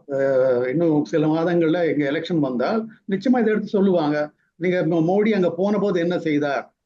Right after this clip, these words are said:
நாங்க இங்க யுனானிமஸா ரெசல்யூஷன் போ-, போ-, போடப்பட்டது, அதை பத்தி எது எழுது-, ஏதாவது எடுத்து, அஹ், வ-, அது விவாதித்தாரா, அது கோரிக்கையை வைத்து, வைத்தாரா, ஒரு வற்புறுத்துற மாதிரி ஒரு இதை செய்தாரான்ற"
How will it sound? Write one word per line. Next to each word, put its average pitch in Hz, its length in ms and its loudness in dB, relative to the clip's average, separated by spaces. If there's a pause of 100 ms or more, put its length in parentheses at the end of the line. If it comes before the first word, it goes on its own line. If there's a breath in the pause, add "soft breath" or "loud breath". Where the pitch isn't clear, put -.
(120)
நாங்க 175 320 -2
இங்க 165 460 -2 (600)
யுனானிமஸா 196 560 0
ரெசல்யூஷன் 170 600 2
போ-, 147 260 -2
போ-, 139 180 -6
போடப்பட்டது, 135 680 -2 (200)
அதை 156 220 0
பத்தி 160 200 -2
எது 151 220 2
எழுது-, 147 220 0
ஏதாவது 151 320 0
எடுத்து, 156 480 0 (240 loud breath)
அஹ், 135 280 -6
வ-, 131 280 -2
அது 135 240 -2
விவாதித்தாரா, 143 920 0 (260)
அது 131 220 -12
கோரிக்கையை 160 460 0
வைத்து, 135 300 -8
வைத்தாரா, 139 500 -4
ஒரு 139 180 0
வற்புறுத்துற 143 600 -4
மாதிரி 143 300 -2
ஒரு 131 240 -6
இதை 139 40 -8
செய்தாரான்ற" 143 680 -6